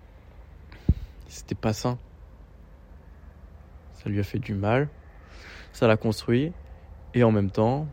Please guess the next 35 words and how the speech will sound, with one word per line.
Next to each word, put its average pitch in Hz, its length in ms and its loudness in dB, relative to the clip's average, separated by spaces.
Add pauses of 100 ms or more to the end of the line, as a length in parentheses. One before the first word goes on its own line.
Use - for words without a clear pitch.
(240)
ça - 180 -10
l'a 107 60 -2
un 110 60 2
peu 120 160 2
détruit. 127 380 2 (1400)
Mais 214 260 10
vous 170 140 8
en 139 60 10
faites 120 200 6
pas 117 100 10
pour 107 200 8
lui, 113 140 8
Maxime, 104 360 2
c'est - 160 -4
un 98 60 0
dur. 104 260 -2 (1160)
Maxime, 131 400 4
il 120 120 4
a 101 60 4
pleuré. 110 500 4 (1400)
Après, 127 320 2
il 120 80 8
a 107 60 8
cru 123 160 0
qu'il 117 180 4
allait 104 180 6
mieux. 117 280 4 (280)
Il 117 120 2
a 117 40 6
cru 113 140 -2
qu'il 120 140 -4
s'en 113 140 -2
battait 107 240 2
les 104 100 2
couilles. 123 340 2